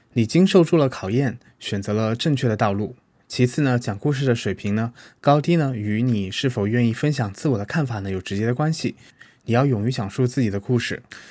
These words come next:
第二个故事呢，是说说你失意的时候。有时候呢，你公开的承认错误呢，反而能更快地赢得对方信任。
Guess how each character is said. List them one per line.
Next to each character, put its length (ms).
第 100
二 120
个 100
故 180
事 140
呢， 160
是 260
说 180
说 180
你 260
失 260
意 80
的 100
时 180
候。 260
有 160
时 140
候 160
呢， 100
你 100
公 220
开 180
的 80
承 180
认 80
错 260
误 120
呢， 200
反 160
而 80
能 200
更 220
快 180
地 100
赢 140
得 140
对 140
方 200
信 240
任。 200